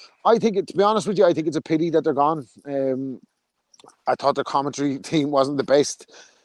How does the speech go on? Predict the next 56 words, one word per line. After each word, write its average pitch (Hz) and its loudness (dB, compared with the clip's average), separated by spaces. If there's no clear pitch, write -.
They 131 2
needed 139 4
work 135 4
on 147 0
the 120 -8
production 135 -2
values, 139 2
but 147 4
like 143 2
I 147 -4
said, 143 -2
massive 147 -4
gap 143 4
in 151 -4
the 147 -6
market 135 -4
now 131 -2
that 131 -2
H 139 -2
B 139 -2
O 135 2
are 135 2
gone, 131 -2
and 127 -6
where, 151 4
where's 151 -2
gonna 151 -10
be 143 -4
the 139 -10
new 143 -14
home 139 -12
for, 127 -4
for 120 -2
big 135 -4
time 139 -6
fights 135 -2
in 131 -10
the 123 -4
U 127 0
S? 131 0
Then 175 4
factor 156 2
into 165 0
it 123 0
all 170 6
the 165 -4
money 165 -8
that 156 -2
they 143 -10
threw 151 -6
at 143 -4
the 131 -8
fighters 147 -2
in 135 -12
twenty 156 -6
nineteen. 147 -4